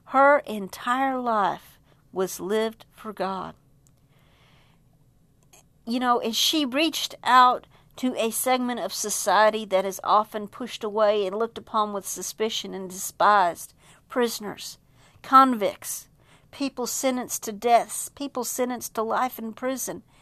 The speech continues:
And yet, those are the very people that the Lord Jesus sent her to with his message of forgiveness and hope and mercy and grace. Mercy at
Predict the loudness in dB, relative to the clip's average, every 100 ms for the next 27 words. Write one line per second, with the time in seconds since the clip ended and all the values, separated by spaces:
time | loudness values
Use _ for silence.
0 | _ -20 -20 _ -2 -2 0 2 2 -2
1 | _ _ _ _ _ -2 -2 -2 -4 -2
2 | -2 -4 -8 -8 -8 -8 -8 -6 -6 -2
3 | 0 2 2 0 -6 -6 -6 -6 -6 -6
4 | -6 -6 -8 -8 -4 -4 -2 -4 -4 -8
5 | -6 -6 -4 -4 -6 -8 -10 -12 -16 -20
6 | -6 -4 -2 -4 -4 -4 -6 -6 -12 _
7 | -10 -8 0 4 4 2 _ -6 -4 -2
8 | -4 -4 -8 -10 -10 -12 -12 -10 -8 -10
9 | -12 -12 -12 -14 _ -20 _ -12 0 2
10 | 2 0 -8 -10 -12 -16 _ _ _ -6
11 | -6